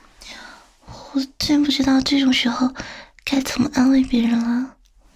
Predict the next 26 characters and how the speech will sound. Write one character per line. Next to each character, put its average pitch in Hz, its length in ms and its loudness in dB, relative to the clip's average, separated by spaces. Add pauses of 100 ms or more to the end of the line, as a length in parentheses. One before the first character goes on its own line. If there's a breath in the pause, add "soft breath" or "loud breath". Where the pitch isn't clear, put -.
(680 soft breath)
别 247 200 0
哭 - 320 -6
了， 285 180 0
好 277 100 -12
不 262 120 -10
好？ 262 400 -2 (880)
我 - 180 0
给 - 280 -6
你 262 140 4
擦 - 220 -8
擦 - 180 -10
眼 262 220 0
泪， 262 140 2
好 - 140 -8
不 - 80 -20
好？ - 180 -12 (880)
嗯？ 294 260 0 (1400)
嗯， 294 240 -4 (300)
擦 - 160 -12
擦， - 200 -12 (1000)
擦 - 220 -14
擦 - 160 -6
眼 269 300 0
泪。 285 200 -12 (1160)
哎 285 360 -4
呦， 285 280 -2